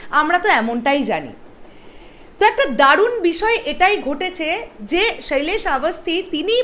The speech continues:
বরবাদ নিয়ে কিন্তু তার Facebook-এ লেখালেখি করেছেন এবং দারুণ কিছু কথা লিখেছেন। একজন ডিরেক্টরের ভিশন আছে, তিনি এইভাবে দেখাতে চান একটা দৃশ্যকে। সিনেমাটোগ্রাফার ডিরেক্টরের সাথ-, সাথে ডিসকাস করবেন,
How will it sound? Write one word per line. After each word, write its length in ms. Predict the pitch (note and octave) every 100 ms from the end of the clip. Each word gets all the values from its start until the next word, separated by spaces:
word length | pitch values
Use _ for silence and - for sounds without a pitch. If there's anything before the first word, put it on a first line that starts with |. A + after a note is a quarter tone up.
| C4+
বরবাদ 480 | C4 C4+ F4+ G4+
নিয়ে 280 | D#4+ F4+ G4+
কিন্তু 440 | G4+ D#4+ C#4 F4 C#5 - -
তার 140 | E4+ F4 -
Facebook-এ 580 | F4 G#4+ - E4+ E4 G4+
লেখালেখি 500 | D#4+ D#4 F4 F4+ G4
করেছেন 420 | F4+ F4 F4 C#4
এবং 340 | C4+ F4+ C4+
দারুণ 360 | G#3 C4+ E4 F4+
কিছু 240 | F4 E4 C#4
কথা 220 | A#3 A#3
লিখেছেন। 460 | G#3+ F#3 F3+ E3 C3 - - - -
একজন 460 | B3 C4 A#3 G#4+
ডিরেক্টরের 600 | E4 D#4+ F4 E4+ G4 G4+
ভিশন 420 | D#4 C#4 C#4 D#4+ C#4
আছে, 320 | F3+ - D3+ - - - -
তিনি 180 | F#4+ B4
এইভাবে 460 | G4 F#4+ F4+ G#4
দেখাতে 400 | E4 D4 D#4 E4
চান 300 | E4 D#4 F4 -
একটা 260 | C#4 - E4+
দৃশ্যকে। 640 | A#3 C#4 - A#3 F3 D3+ - - - - - -
সিনেমাটোগ্রাফার 1000 | F4 G4 A4+ A4+ A#4 A4 A4 A#4 A#4 -
ডিরেক্টরের 480 | C#4+ E4 F4 F#4+ G4+
সাথ-, 380 | G4+ F#4 F4+ -
সাথে 300 | E4+ E4 F#4
ডিসকাস 440 | D#4 - F4+ F4+
করবেন, 420 | - C4 G#3+ E3+